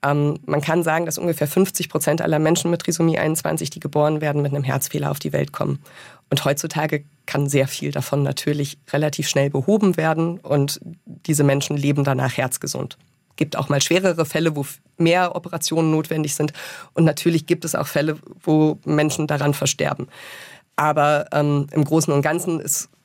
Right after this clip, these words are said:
die medizinische Entwicklung natürlich mit daran beteiligt, dass, ähm, angeborene, ähm, organische Fehler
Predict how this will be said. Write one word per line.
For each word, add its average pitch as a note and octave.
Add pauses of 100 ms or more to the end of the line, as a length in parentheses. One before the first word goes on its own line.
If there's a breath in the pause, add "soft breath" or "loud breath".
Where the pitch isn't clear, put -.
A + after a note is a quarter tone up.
(120)
die D3+
medizinische D#3
Entwicklung E3
natürlich C#3+
mit G3
daran D3
beteiligt, E3+
dass, -
ähm, C#3+ (140)
angeborene, D#3+
ähm, C#3+
organische D3
Fehler E3